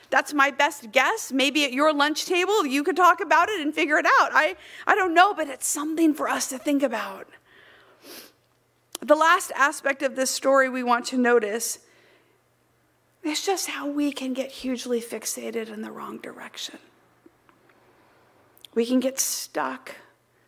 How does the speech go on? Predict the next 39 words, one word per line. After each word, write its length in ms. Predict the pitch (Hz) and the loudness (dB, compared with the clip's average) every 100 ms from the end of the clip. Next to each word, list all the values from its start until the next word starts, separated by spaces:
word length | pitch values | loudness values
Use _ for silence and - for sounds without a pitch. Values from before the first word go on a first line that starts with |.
| _ - | _ -6
by 120 | 240 | -4
only 400 | 254 254 262 262 | -2 0 0 -2
seeing 520 | - - 254 254 240 | -4 -2 0 0 0
what 180 | 240 247 | 0 0
we 140 | 247 | -2
want 320 | 233 240 233 | 2 2 0
to 120 | 247 226 | -4 -4
see, 480 | - 226 214 220 - - _ _ _ _ - | -4 -4 -4 -6 -12 -20 _ _ _ _ -10
and 200 | 220 226 | -4 -2
that 180 | 220 - | -4 -8
can 200 | 220 196 | -10 -10
consume 520 | 214 - - - - - | -10 -10 -10 -10 -16 -18
us. 300 | - - - _ _ _ _ _ _ _ _ _ _ _ | -16 -16 -16 _ _ _ _ _ _ _ _ _ _ _
The 120 | - | 0
man 240 | 277 285 277 | 2 4 2
was 120 | 269 | 0
so 280 | - 302 302 | 2 2 2
focused 580 | 302 294 285 262 247 - | 2 2 2 -2 -2 0
on 260 | 254 254 254 | 0 0 0
one 240 | 262 254 | 0 2
way 280 | 262 254 247 | 2 2 2
of 220 | 240 214 | -2 -4
being 300 | 247 233 233 | -2 0 0
healed 540 | 226 - 240 226 226 - - _ _ - - _ _ | -2 -2 0 0 -4 -10 -20 _ _ -20 -20 _ _
that 100 | 254 | 0
he 80 | 262 | 0
couldn't 400 | 262 262 254 - | -2 -2 -2 -4
see 260 | - - 240 | -6 -6 -8
another 320 | 254 233 247 | -8 -8 -10
way. 460 | - - - - _ _ _ _ _ _ _ _ _ _ _ _ _ _ _ _ _ | -10 -12 -12 -16 _ _ _ _ _ _ _ _ _ _ _ _ _ _ _ _ _
He 160 | - | -2
didn't 140 | 254 269 | 2 4
want 160 | 262 | 2
to 60 | 262 | 2
live 140 | 277 | -2
with 120 | 262 269 | -2 0
his 180 | 277 | 0
condition 680 | - 262 233 294 262 240 247 | 0 0 2 0 0 -2 2
naturally, 760 | 233 294 302 240 202 202 247 | 2 0 -2 -4 -2 -2 -2